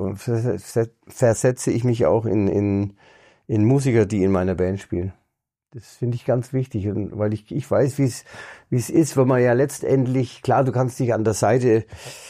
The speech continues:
äh, jetzt in dem Fall können Musiker in meiner Band sich an, an meiner Seite entfalten, weil die kriegen auch einen Spielraum, natürlich, das ist total wichtig, wie ich mich an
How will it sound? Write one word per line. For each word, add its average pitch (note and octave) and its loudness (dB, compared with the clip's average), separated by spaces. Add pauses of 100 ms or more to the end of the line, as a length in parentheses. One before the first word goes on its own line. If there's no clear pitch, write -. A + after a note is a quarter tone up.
(340)
äh, A2 2 (300)
jetzt G2+ -2
in G2 0
dem G2+ 2
Fall G#2 2 (260)
können G#2+ 0
Musiker A2+ 2
in G2 4
meiner G2 2
Band G2+ 0
sich A2 0
an, G2+ -2
an G2 -2
meiner F#2+ -2
Seite G2 -2 (380)
entfalten, A#2+ 0
weil G2 2
die G2+ -2
kriegen A2 -2
auch E2+ 2
einen F#2 0
Spielraum, C3+ 0
natürlich, B2 -2 (180)
das - -20
ist - -20
total G2+ -2
wichtig, C3+ -2 (280)
wie A#2 0
ich C3 2
mich C#3 0
an A2 0